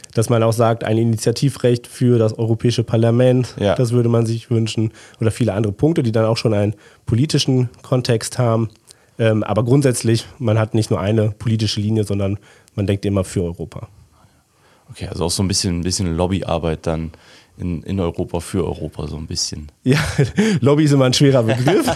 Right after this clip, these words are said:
Speaker 2: <laughs>
Speaker 1: aber, äh, als europäische Lobbyisten oder, äh, Lobbyisten für europäische Werte, ich glaub, das kann man, kann man sagen, das ist okay.
Speaker 2: Ja. Schöne Initiative.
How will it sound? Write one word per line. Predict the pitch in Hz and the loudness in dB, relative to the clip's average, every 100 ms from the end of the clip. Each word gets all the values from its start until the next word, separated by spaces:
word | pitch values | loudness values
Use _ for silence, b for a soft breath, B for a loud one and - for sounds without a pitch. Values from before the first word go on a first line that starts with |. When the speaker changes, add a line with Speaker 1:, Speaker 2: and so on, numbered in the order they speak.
| 285 | -4
Speaker 2:
<laughs> | 254 | -6
Speaker 1:
aber, | - 156 151 139 | 0 2 4 6
äh, | 147 147 | 6 6
als | 123 127 | 4 0
europäische | 123 123 - 156 143 | 0 0 2 2 4
Lobbyisten | 123 117 110 131 - 147 135 | 2 2 2 0 0 2 2
oder, | 135 117 113 120 | 4 4 4 2
äh, | 120 120 113 | 2 4 4
Lobbyisten | 120 135 127 127 | 4 4 4 0
für | 123 | 0
europäische | 110 120 131 117 104 | 2 4 2 2 2
Werte, | 107 131 127 | 2 2 0
ich | |
glaub, | - 113 | 0 0
das | 113 104 - | 0 -2 -4
kann | - 123 | -2 0
man, | 107 | 0
kann | 143 | 0
man | 113 101 | 0 0
sagen, | 110 92 | 0 0
das | 95 | -2
ist | 101 | -4
okay. | 101 - 98 - B B B | -6 -4 -8 -10 B B B
Speaker 2:
Ja. | 127 123 - B B B 90 - - | -20 -20 -20 B B B -16 -18 -8
Schöne | - 127 165 | 0 2 2
Initiative. | 175 143 139 - 135 107 | 2 2 -2 -2 0 0